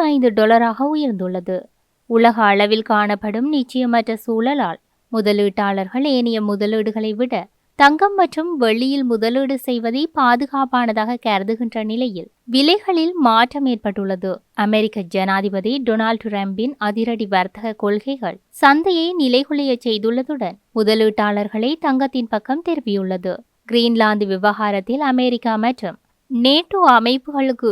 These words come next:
இடையே ஏற்பட்டுள்ள மோதல் நிதி சந்தையில் பெரும் பாதிப்பை ஏற்படுத்தியுள்ளதுடன், தங்கம் வெள்ளி விலை உயர்வுக்கு வித்திட்டுள்ளன.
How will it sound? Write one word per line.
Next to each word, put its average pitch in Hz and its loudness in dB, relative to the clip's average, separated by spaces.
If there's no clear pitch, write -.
இடையே 220 -2
ஏற்பட்டுள்ள 202 -2
மோதல் 226 -2
நிதி 233 -2
சந்தையில் 226 -6
பெரும் 349 4
பாதிப்பை 294 2
ஏற்படுத்தியுள்ளதுடன், 247 -4
தங்கம் 330 4
வெள்ளி 294 4
விலை 254 2
உயர்வுக்கு 240 -2
வித்திட்டுள்ளன. 208 -2